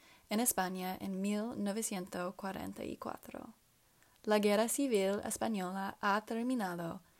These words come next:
y España está llena de conflictos políticos. A la derecha están los nacionalistas, los franquistas, los fascistas, y a la izquierda están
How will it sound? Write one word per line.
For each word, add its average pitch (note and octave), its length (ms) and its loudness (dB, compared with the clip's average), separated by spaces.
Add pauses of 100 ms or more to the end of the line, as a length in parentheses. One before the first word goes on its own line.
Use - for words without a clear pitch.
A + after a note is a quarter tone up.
(180)
y G3+ 100 2
España G#3+ 540 2
está F#3+ 380 0
llena F#3 580 0
de G3 180 -2
conflictos G#3 800 -6
políticos. - 800 -6 (720)
A G#3 80 2
la G3+ 100 6
derecha G3+ 680 2
están F#3 480 0
los F3+ 200 -4
nacionalistas, F#3 1120 0 (340)
los F3 180 -6
franquistas, A3+ 880 2 (100)
los F3 240 -2
fascistas, G3+ 840 -2 (640)
y A3 140 2
a G3+ 80 2
la G3 140 0
izquierda A3 680 0
están G3 600 -2